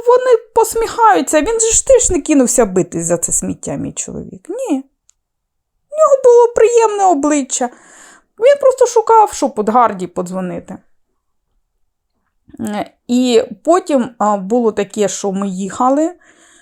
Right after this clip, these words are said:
і він побачив Гарду, і я, якесь він порушення побачив, мій чоловік, і він, а, побачив Гарду, е, з, ну, через, я не знаю, скільки кілометрів, і каже: «Там, там,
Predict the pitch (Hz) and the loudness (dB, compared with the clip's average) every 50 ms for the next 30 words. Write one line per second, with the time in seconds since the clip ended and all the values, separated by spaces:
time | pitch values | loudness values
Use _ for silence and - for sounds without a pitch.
0 | _ _ _ _ _ _ _ _ - 214 226 262 247 247 240 226 208 240 220 208 | _ _ _ _ _ _ _ _ -6 -4 -2 -2 0 0 -2 -2 0 0 0 0
1 | - - 202 185 196 185 196 202 214 240 - 294 - 381 392 - - - - 202 | -2 -8 -10 -12 -4 -2 2 2 2 2 0 -2 -2 -2 -2 -2 -4 -6 -6 -2
2 | 214 - - - - - - 190 208 214 220 - - 302 - - 233 214 214 - | 0 0 -2 -2 -6 -8 -6 -2 -2 -2 -2 -2 -6 -6 -4 -4 -6 -6 -4 -4
3 | 208 185 185 185 - - 226 220 240 254 262 262 269 277 _ _ _ _ _ _ | -4 -2 -2 -4 -4 -4 -2 -2 0 0 -2 -4 -6 -8 _ _ _ _ _ _
4 | _ - 247 233 233 247 240 233 - 233 220 233 226 220 - - - 226 226 220 | _ -4 -2 2 2 0 0 0 -4 -6 -4 -4 -6 -6 -8 -10 -8 -6 -6 -6
5 | 202 214 196 - - 208 233 302 415 453 453 440 _ _ _ _ _ _ - _ | -6 -10 -12 -10 -10 -10 -6 -4 -4 -6 -6 -8 _ _ _ _ _ _ -20 _
6 | _ _ _ _ _ - - 202 196 185 185 185 180 180 175 208 190 185 _ _ | _ _ _ _ _ -12 -10 -8 -8 -6 -6 -6 -6 -8 -8 -10 -12 -14 _ _
7 | _ _ 208 202 202 202 202 - - 180 180 175 214 254 311 - 440 440 440 466 | _ _ -10 -2 -2 -2 -2 -2 -6 -12 -2 0 2 2 2 0 2 2 2 2
8 | 466 - _ _ _ _ _ _ _ _ _ _ _ _ _ _ - 226 208 208 | 2 -2 _ _ _ _ _ _ _ _ _ _ _ _ _ _ -8 -6 -4 -2
9 | 208 202 190 190 190 190 180 180 190 - - - 226 202 - - _ _ _ _ | 0 0 0 0 -2 -2 -4 -8 -8 -10 -6 -6 -6 -6 -6 -10 _ _ _ _
10 | _ _ - - 202 196 202 - - - - - - - 185 180 185 190 185 165 | _ _ -6 -2 0 0 0 -2 -4 -6 -6 -10 -10 -10 -8 -6 -6 -6 -6 -6
11 | 165 - - 156 - - 190 185 - - 180 - - 185 185 180 175 160 156 156 | -6 -6 -8 -8 -8 -10 -10 -10 -10 -12 -12 -8 -6 -4 -4 -4 -4 -6 -8 -8
12 | - - 180 180 - _ _ _ _ - _ _ _ - - - 214 202 202 196 | -10 -12 -12 -14 -14 _ _ _ _ -20 _ _ _ -18 -4 -2 -2 0 0 -4
13 | 180 - 220 240 269 262 226 - 233 240 262 269 262 247 | -2 2 2 4 4 2 2 2 2 2 4 2 0 -2